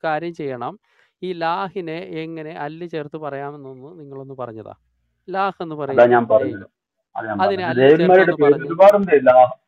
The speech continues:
Speaker 2: ലാത്ത് ഉണ്ട്, ലാഹ്. അതെല്ലാം മിസ്രിന്റെ
Speaker 1: ലാഹ്
Speaker 2: പുരാതന
Speaker 1: ഉണ്ടോ?
Speaker 2: കാലങ്ങളുണ്ട്. അതിന് ദൈവങ്ങളുടെ
Speaker 1: ആ,
Speaker 2: പേരുണ്ട്.
Speaker 1: ഉണ്ട്.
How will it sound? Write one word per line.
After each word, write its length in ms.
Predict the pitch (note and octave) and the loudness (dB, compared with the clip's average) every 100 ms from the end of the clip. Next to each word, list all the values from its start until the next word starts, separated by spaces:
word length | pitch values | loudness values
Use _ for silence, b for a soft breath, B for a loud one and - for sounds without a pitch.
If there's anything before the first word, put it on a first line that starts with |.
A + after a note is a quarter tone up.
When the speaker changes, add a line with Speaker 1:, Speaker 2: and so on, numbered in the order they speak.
| B2+ | 4
Speaker 2:
ലാത്ത് 360 | A#2 A2+ - | 6 6 4
ഉണ്ട്, 280 | A2 G#2+ G#2+ | -4 -2 2
ലാഹ്. 320 | G#2 G#2+ A2 - _ _ _ A2 | 4 4 -2 -12 _ _ _ 2
അതെല്ലാം 340 | D3+ F3 G3 | 4 6 6
മിസ്രിന്റെ 380 | F3+ F3+ F3+ F3+ | 4 4 4 4
Speaker 1:
ലാഹ് 180 | F3 E3+ | 6 6
Speaker 2:
പുരാതന 240 | E3 E3+ | 6 6
Speaker 1:
ഉണ്ടോ? 120 | D#3 | 6
Speaker 2:
കാലങ്ങളുണ്ട്. 420 | C#3+ C#3 C#3 B2 | 6 4 0 2
അതിന് 180 | B2+ D3+ | 0 2
ദൈവങ്ങളുടെ 520 | D3+ D#3 E3+ G3+ G3+ | 4 4 2 -4 0
Speaker 1:
ആ, 100 | G3 | 4
Speaker 2:
പേരുണ്ട്. 280 | G#3+ G#3 G#3+ | 6 6 6
Speaker 1:
ഉണ്ട്. 220 | G3+ A2+ | 4 2